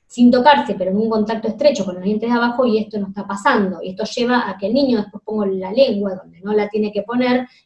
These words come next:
y hay un montón de alteraciones a nivel de fonación, y aunque no lo crean, también de la respiración, porque se estrecha el maxilar, ¿sí? Al estrecharse el maxilar,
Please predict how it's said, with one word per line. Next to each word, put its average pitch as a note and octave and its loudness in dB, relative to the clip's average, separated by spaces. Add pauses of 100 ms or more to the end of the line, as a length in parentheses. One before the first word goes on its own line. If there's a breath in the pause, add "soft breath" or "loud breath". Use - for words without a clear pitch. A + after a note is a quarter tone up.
y A#3+ 2
hay B3 6
un A#3+ 4
montón A#3 0
de A#3 0
alteraciones A3 -2
a - -10
nivel G3 -6
de G#3+ -4
fonación, A#3 -6 (300 soft breath)
y A#3 -2
aunque G#3 -2
no G#3+ 0
lo A#3 0
crean, A3+ 0
también F#3+ -4
de F#3 -6
la F#3 -12
respiración, - -4 (260)
porque F#3 -8
se - -10
estrecha A3 -2
el F3+ -6
maxilar, - -20 (160)
¿sí? G3 -4
Al G3 0
estrecharse G#3 -8
el G3+ -2
maxilar, A3 -2